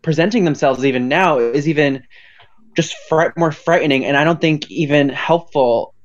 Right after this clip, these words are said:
especially when think, when people are trying to be peacefully protesting. Um,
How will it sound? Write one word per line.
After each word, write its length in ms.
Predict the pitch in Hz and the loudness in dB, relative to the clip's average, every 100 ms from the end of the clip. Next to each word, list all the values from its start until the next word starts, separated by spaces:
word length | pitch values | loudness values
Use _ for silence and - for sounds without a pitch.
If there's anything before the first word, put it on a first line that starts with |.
| - | -6
especially 600 | 151 - 170 180 156 147 | -6 -2 0 0 0 0
when 200 | 135 127 | 0 0
think, 240 | 143 135 | -4 -2
when 120 | 139 | -2
people 220 | 135 143 135 | -2 0 0
are 60 | |
trying 300 | 123 143 143 | 0 0 0
to 60 | 135 | 0
be 320 | 131 127 - _ _ - - - _ _ _ _ _ | -2 -2 -6 _ _ -20 -20 -20 _ _ _ _ _
peacefully 400 | - 175 - 147 | -2 -2 0 -4
protesting. 760 | 135 156 156 127 117 113 110 - | 0 0 2 0 0 -2 -2 -2
Um, 400 | 123 120 117 | 0 0 -2